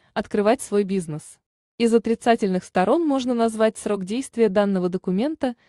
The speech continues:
который ограничен тремя годами. Это значит, что ещё до его истечения необходимо решить, что вы намерены делать далее, оставаться в Р Ф или покидать её пределы. Дальнейшее пребывание потребует дополнительных усилий,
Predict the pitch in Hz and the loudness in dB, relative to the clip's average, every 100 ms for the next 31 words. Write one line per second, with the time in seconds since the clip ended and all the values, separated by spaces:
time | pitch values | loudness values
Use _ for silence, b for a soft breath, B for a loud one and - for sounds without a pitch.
0 | _ - 202 208 190 175 180 208 262 262 | _ 0 2 2 0 2 0 -2 -4 -8
1 | 247 233 208 185 175 160 156 151 - _ | -4 -2 -2 -2 -2 -4 -6 -8 -12 _
2 | _ _ - 247 262 262 330 339 - - | _ _ 0 2 4 4 2 0 -2 2
3 | 262 - 262 233 226 226 220 220 - 220 | 2 2 0 0 2 0 0 -6 -4 -2
4 | 214 196 185 - 185 196 185 190 - 294 | 0 2 0 0 -2 2 2 0 -2 -6
5 | - _ - - 208 226 226 240 220 214 | -6 _ -4 2 4 4 4 2 2 0
6 | 196 202 190 180 240 233 156 156 b b | 0 0 -2 0 0 0 -4 -6 b b
7 | b - 214 226 233 247 202 196 220 285 | b -6 0 4 6 4 2 2 2 0
8 | - 269 302 262 233 190 - 175 170 175 | -4 -4 -2 -2 0 0 0 -2 -2 -4
9 | 156 151 147 151 - _ _ _ 202 214 | -6 -4 -4 -6 -10 _ _ _ 2 2
10 | 220 254 - 233 - 202 208 226 247 226 | 4 0 0 -2 0 0 2 2 0 -2
11 | 214 233 226 214 190 196 190 190 190 170 | -2 0 2 2 0 0 0 0 0 -4
12 | 165 175 - 294 302 160 | -6 -8 -4 -2 0 -4